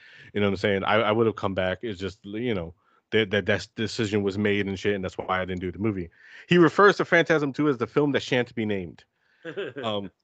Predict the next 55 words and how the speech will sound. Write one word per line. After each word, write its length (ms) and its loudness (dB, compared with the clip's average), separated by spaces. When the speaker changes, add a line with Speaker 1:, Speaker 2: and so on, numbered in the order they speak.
Speaker 1:
'cause 220 0
th-, 140 -4
th-, 160 -2
he's, 200 -2
he's 280 -2
still 180 4
very 240 4
bitter 280 2
about 200 -6
it 120 -18
to 80 -14
this 160 -12
day. 200 -8
Um, 720 2
you 80 4
know 60 8
what 80 6
I'm 60 2
saying? 280 4
So 180 0
it's 140 -4
just 120 -4
like, 200 4
but 180 6
I 80 6
love 220 6
the 80 0
fact 220 -4
that, 180 0
like, 200 0
you 60 -2
know, 100 4
no 120 2
matter 180 4
what, 320 2
no 80 -2
matter 180 2
how 160 -2
old 220 -4
they 100 0
get, 300 0
you 100 -10
know 120 -6
what 60 -10
I'm 60 -16
saying? 320 -6
It's 120 -14
just 180 -12
like, 220 -6
these 180 6
were 60 4
the 80 2
people 320 -4
I 60 2
use, 600 0